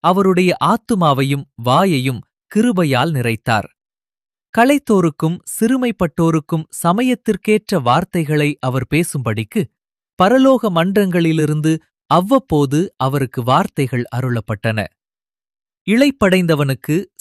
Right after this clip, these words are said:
சமயத்திற்கேற்ற வார்த்தை சொல்ல நான் அறியும் படிக்கு கர்த்தராகிய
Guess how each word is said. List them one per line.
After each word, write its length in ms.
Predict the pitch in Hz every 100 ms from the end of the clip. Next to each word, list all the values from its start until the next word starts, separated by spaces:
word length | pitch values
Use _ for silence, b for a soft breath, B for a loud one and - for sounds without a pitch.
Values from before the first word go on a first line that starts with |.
| -
சமயத்திற்கேற்ற 960 | 170 233 262 - 233 214 220 226 - 175
வார்த்தை 420 | 135 170 - 165
சொல்ல 480 | - 120 107 120 220 _ _ _
நான் 360 | - 160 220 262
அறியும் 380 | 240 226 208 185
படிக்கு 580 | 170 160 175 170 160 - _ _ -
கர்த்தராகிய 720 | 165 - 233 226 220 180